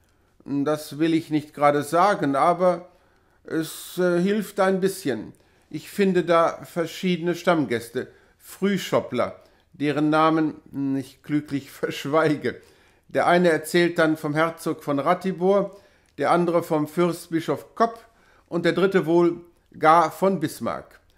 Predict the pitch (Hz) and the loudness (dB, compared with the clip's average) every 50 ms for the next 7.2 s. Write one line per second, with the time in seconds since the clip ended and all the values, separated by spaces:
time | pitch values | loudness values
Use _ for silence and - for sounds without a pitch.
0 | _ _ _ _ _ _ - - 190 190 190 196 190 160 156 180 180 - - 190 | _ _ _ _ _ _ 0 2 4 6 6 4 2 0 -4 -6 -6 -4 -2 -2
1 | 180 170 170 - 170 165 151 - 160 156 156 135 127 127 - - - _ _ _ | -2 0 0 0 -2 -2 -2 -2 -2 0 2 2 0 0 -4 -8 -20 _ _ _
2 | _ - 143 135 160 170 170 170 - 170 160 - 147 139 - - - 190 196 190 | _ -4 2 4 4 4 4 4 2 0 -2 -2 -6 -12 -8 -2 0 0 0 0
3 | - 190 190 185 185 - - _ _ _ _ _ _ _ _ _ _ _ - 165 | -2 -4 -4 -4 -4 -8 -18 _ _ _ _ _ _ _ _ _ _ _ 6 6
4 | 185 185 175 170 147 151 165 156 151 147 - 151 139 127 175 190 - - 185 170 | 8 8 8 4 4 2 2 0 0 -2 -4 -6 -4 -2 -4 -4 -6 -8 -10 -4
5 | - 185 170 170 - - _ _ _ _ _ _ _ - - 190 196 190 185 151 | -4 -4 -4 -4 -10 -18 _ _ _ _ _ _ _ -2 0 2 2 2 0 -2
6 | - 156 160 160 151 - - 160 160 156 156 147 143 151 131 143 147 147 139 131 | -2 0 0 0 -2 -2 -2 0 0 2 2 2 2 2 2 4 4 4 2 2
7 | 175 202 214 214 | 0 -2 -4 -8